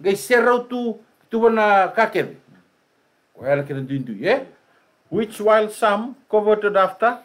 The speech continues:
Speaker 2: they have erred from the faith
Speaker 1: Yeah.
Speaker 2: and pierced themselves through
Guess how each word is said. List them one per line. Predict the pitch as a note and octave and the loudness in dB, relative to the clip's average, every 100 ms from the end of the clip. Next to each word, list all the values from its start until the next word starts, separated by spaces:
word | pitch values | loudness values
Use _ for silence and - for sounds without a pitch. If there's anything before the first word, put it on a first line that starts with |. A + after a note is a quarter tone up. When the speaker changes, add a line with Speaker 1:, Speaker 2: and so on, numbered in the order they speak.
| _ _ _ _ _ - | _ _ _ _ _ -6
Speaker 2:
they | F#3 | -4
have | F3+ F3 - | 0 -2 0
erred | G3+ G3+ G3+ | 0 0 -2
from | F#3 F3+ E3 | -4 -4 -4
the | |
faith | D3+ A#3 B3 - _ - | 0 2 2 -2 _ -10
Speaker 1:
Yeah. | B2+ A#2+ | -4 -4
Speaker 2:
and | - | -4
pierced | A#3+ A#3+ G#3+ - | -2 2 0 0
themselves | G#3 G3+ G#3 F3+ - - | -2 -2 -4 -4 -6 -12
through | C4+ A#3+ F3 | -6 -4 -6